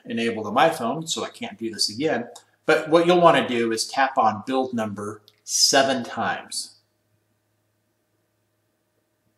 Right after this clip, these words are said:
And you'll see an on-screen countdown,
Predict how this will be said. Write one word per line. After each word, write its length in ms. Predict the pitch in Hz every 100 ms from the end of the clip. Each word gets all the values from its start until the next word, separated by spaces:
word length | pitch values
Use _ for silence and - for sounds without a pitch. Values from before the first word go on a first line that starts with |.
| _ - _ _ _ - _ _ - - _ _ _ _ _ _ _ _ _ -
And 120 | 156
you'll 80 | 151
see 280 | - 151 131
an 100 | 123
on-screen 720 | 135 135 120 - 131 120 113
countdown, 840 | - 156 156 117 110 101 104 110